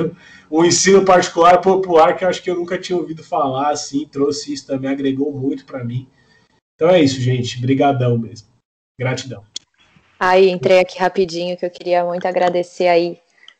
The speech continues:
Speaker 2: não só a quem me convidou, a quem palestrou aí comigo, é, mas também agradecer a todo mundo que escuta, porque ouvir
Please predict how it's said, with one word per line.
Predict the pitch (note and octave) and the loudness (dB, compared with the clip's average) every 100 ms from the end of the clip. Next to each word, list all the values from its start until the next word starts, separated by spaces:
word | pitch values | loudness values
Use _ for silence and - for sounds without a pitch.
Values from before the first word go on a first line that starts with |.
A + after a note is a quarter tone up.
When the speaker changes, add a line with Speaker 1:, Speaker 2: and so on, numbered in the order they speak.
| - | -4
Speaker 2:
não | F#3+ G#3+ | 2 2
só | A3+ - F#3+ F3+ - - _ _ _ _ _ _ - | 2 2 4 4 0 -12 _ _ _ _ _ _ -2
a | F#3+ F3 E3+ E3 - - | 2 2 0 -4 -12 -4
quem | G#3+ F#3+ | 0 0
me | F#3 | -2
convidou, | F#3+ F3 F3 G3 G#3+ G#3 | -4 -2 2 4 6 4
a | F#3+ | 2
quem | F#3+ F3+ | -2 -6
palestrou | F#3 F3 F3 - - F3+ | -2 -4 -4 -6 -2 0
aí | E3+ E3+ F3 E3 | 0 -2 -4 -10
comigo, | - F3 F3 A3+ A3 A#3 A#3 - - - - _ - | -12 -8 0 2 4 4 4 -6 -20 -20 -20 _ 4
é, | G3+ G3 G3 F#3+ F#3 F3+ E3+ E3+ - _ - | 6 8 8 8 6 4 0 -4 -10 _ -4
mas | A3 A#3 A#3+ | 0 2 2
também | B3+ A3 G#3 A3 G#3+ | 0 0 0 0 0
agradecer | G#3+ G#3+ G3+ G#3 G#3+ | 0 0 0 -2 0
a | G#3 | 0
todo | A3+ A#3+ | -2 -2
mundo | A#3+ A#3 | -2 -4
que | A#3 A3+ | -2 -4
escuta, | A3 - - C#4 C#4 G3 F#3 | -4 -6 0 0 2 -2 -2
porque | G3+ G3+ - G#3 G3+ G3 G3 | -4 -6 -4 -2 0 -2 -2
ouvir | - A3 G#3+ G3 B3+ | 0 0 0 0 4